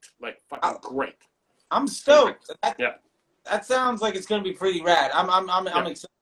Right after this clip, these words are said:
Speaker 2: Is it all originals and covers?
Speaker 1: Uh, no, they
Speaker 2: Like,
Speaker 1: do originals and, originals and covers.
Speaker 2: Okay, okay.
Speaker 1: Yeah.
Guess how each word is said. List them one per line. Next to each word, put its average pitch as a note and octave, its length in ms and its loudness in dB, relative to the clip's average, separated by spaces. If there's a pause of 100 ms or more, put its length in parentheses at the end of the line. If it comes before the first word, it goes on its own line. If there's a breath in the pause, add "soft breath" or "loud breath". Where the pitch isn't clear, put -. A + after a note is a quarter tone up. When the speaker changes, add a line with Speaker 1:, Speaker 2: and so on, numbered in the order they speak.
(200)
Speaker 2:
Is - 100 -8
it F3+ 60 -8
all F#3 300 4
originals G#3 540 -4
and D3+ 100 -20
covers? A3 460 -4
Speaker 1:
Uh, - 140 -14
no, F3 220 2
they E3+ 60 0
Speaker 2:
Like, F#3 120 0
Speaker 1:
do F3+ 60 -2
originals F3 440 -2
and, E3 160 0 (280)
originals F#3 440 -6
and E3 220 -6
covers. A#2 420 -8 (320)
Speaker 2:
Okay, A3+ 460 -2 (160)
okay. A#3 320 -4
Speaker 1:
Yeah. B3+ 120 -6